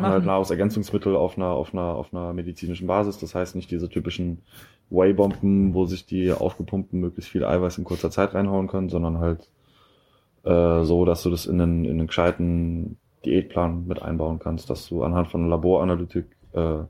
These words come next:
Speaker 1: deinen Bedarf anschaust, dann am besten noch mit irgendwelchen Ärzten, die davon eine Ahnung haben, halt was ausklamüserst, was denn passen könnte. Nicht nur, dass er sagt, okay, der Spiegel A ist zu hoch, deswegen, oder ist zu niedrig, deswegen musst du davon nehmen, sondern einer, der auch weiß,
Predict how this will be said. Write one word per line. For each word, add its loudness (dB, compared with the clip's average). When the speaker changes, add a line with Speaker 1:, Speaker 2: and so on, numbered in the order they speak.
Speaker 1:
deinen 2
Bedarf 2
anschaust, 2
dann -2
am -2
besten -2
noch -2
mit -6
irgendwelchen -4
Ärzten, 0
die -2
davon -4
eine -4
Ahnung -2
haben, -6
halt 0
was -4
ausklamüserst, 0
was -4
denn -4
passen -2
könnte. -2
Nicht 0
nur, -2
dass -4
er -6
sagt, -10
okay, -4
der 2
Spiegel -2
A 6
ist -4
zu -6
hoch, 0
deswegen, -4
oder 4
ist -6
zu -4
niedrig, 0
deswegen -2
musst -6
du -6
davon 0
nehmen, 4
sondern 0
einer, -2
der 2
auch -4
weiß, 0